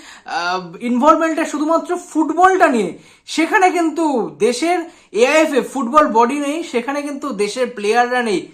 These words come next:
কারা রয়েছে? না, সেলিব্রিটি, so called সেলিব্রিটি। সাথে সাথে কিন্তু এই ঘটনাটা হওয়ার পর কিন্তু এআইএফএফ তাদের, আহ, স্টেটমেন্ট কিন্তু জারি করে দেয় যে এআইএফএফ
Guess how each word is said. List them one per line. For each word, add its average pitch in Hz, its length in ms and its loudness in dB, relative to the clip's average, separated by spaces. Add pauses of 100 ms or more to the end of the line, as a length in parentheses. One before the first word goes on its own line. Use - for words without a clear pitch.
(100)
কারা 233 280 6
রয়েছে? 311 380 8
না, 330 140 0
সেলিব্রিটি, 247 640 -4
so 339 460 8 (160)
called 330 260 4 (580)
সেলিব্রিটি। 185 920 -2 (240)
সাথে 226 280 -2
সাথে 330 220 0
কিন্তু 320 400 -2
এই 262 280 -2
ঘটনাটা 240 420 0
হওয়ার 233 260 4
পর 254 160 0
কিন্তু 254 220 -8
এআইএফএফ 240 580 -4
তাদের, 226 360 -4 (260)
আহ, 165 600 0
স্টেটমেন্ট 233 520 -6
কিন্তু 247 200 -8
জারি 214 260 -2
করে 262 200 -2
দেয় 277 160 -4
যে 254 140 -8
এআইএফএফ 226 480 -4